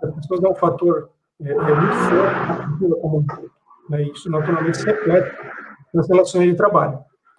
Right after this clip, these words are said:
É, diferenças hierárquicas, elas acabam sendo minimizadas e, e, e o líder acaba tendo um papel muito mais de um facilitador da equipe, de um, abrir os caminhos da equipe,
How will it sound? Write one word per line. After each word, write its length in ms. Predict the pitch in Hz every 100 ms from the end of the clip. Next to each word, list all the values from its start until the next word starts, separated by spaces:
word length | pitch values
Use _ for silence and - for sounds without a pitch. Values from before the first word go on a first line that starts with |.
| _ _ 165
É, 220 | 147 147
diferenças 520 | 127 131 175 175 175
hierárquicas, 640 | 165 151 175 165 - 151
elas 220 | 147 156 156
acabam 320 | - 170 180
sendo 260 | 180 180
minimizadas 1000 | 180 185 190 185 156 151 175 156 156 - -
e, 60 |
e, 540 | 143 156 147 143 139 135 _ _ _ -
e 80 | 170
o 20 |
líder 560 | 156 202 - 139 - - _
acaba 300 | 151 165 170
tendo 220 | 170 175
um 80 | 180
papel 360 | 170 170 175 156
muito 240 | 208 226
mais 220 | 202 175
de 80 | 151
um 120 | 151
facilitador 1040 | - 175 170 175 151 - 143 131 151 214 - - -
da 140 | 151
equipe, 560 | 143 139 165 165 - 226 _
de 160 | 143 143
um, 280 | 147 147 151
abrir 300 | 139 143 185
os 100 | -
caminhos 500 | - 151 156 202 180
da 100 | 151
equipe, 340 | - - 175